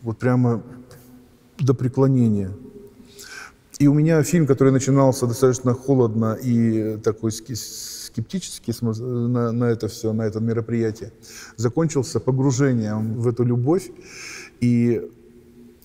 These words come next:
мне очень нравится этот переворот, потому что, ну, я ехал туда совершенно другим настроением. Но я не знаю, как примет, э, алтайский зритель этот фильм, потому что они тоже, э, воспитаны на штампах. На, э, фильм о Шукшине — это такой жанр,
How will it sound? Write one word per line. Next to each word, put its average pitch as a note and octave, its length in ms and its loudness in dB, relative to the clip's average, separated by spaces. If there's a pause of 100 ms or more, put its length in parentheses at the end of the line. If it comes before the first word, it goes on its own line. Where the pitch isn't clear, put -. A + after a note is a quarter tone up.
(140)
мне C#3+ 200 2
очень B2+ 160 2
нравится A#2 420 4
этот G#2 340 -4
переворот, A#2 560 0
потому G#2+ 240 -6
что, G#2 560 -2
ну, A#2 140 -2
я B2 140 2
ехал B2+ 300 0
туда A#2 220 0
совершенно A2 420 -2
другим G2+ 280 -4
настроением. G2+ 540 -10 (240)
Но C3+ 60 4
я D3+ 120 6
не D#3+ 100 4
знаю, D3+ 300 6
как C3 240 4
примет, B2+ 520 2
э, A2+ 1160 2
алтайский A#2 500 0
зритель A2+ 360 0
этот G#2+ 200 -4
фильм, F3+ 300 -4
потому G#2+ 280 -6
что - 180 -8
они G#2+ 160 -2
тоже, G#2+ 400 -2 (560)
э, A2 300 -8
воспитаны A2 680 -2
на G#2+ 260 -2
штампах. - 540 -6
На, G#2+ 260 -6
э, A2 540 -6 (880)
фильм D#3 200 2
о B2+ 60 0
Шукшине — D3 340 0
это D#3 180 2
такой A#2+ 200 4
жанр, A2+ 320 2